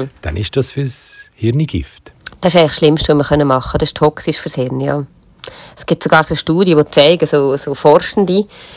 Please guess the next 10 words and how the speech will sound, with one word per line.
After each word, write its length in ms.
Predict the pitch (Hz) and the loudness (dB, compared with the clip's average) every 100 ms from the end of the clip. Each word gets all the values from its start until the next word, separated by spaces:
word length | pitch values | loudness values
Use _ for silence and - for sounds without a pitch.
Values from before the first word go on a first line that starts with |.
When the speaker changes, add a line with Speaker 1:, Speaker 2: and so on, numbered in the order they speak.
| - - | -10 0
Speaker 1:
die 40 | |
in 60 | 151 | 2
der 100 | 143 | 4
Antarktis 720 | 135 135 151 - - 165 - | 2 4 2 0 -6 -4 -2
mehrere 320 | 156 160 147 151 | 2 2 4 4
Monate 560 | 139 175 151 - - | 4 6 4 2 2
allein 360 | 143 135 151 170 | 4 6 6 4
müssen, 500 | 151 139 139 - - | 2 2 -2 -6 -8
müssen 260 | 160 139 131 | -8 -6 -6
halt, 220 | 131 139 | -6 -6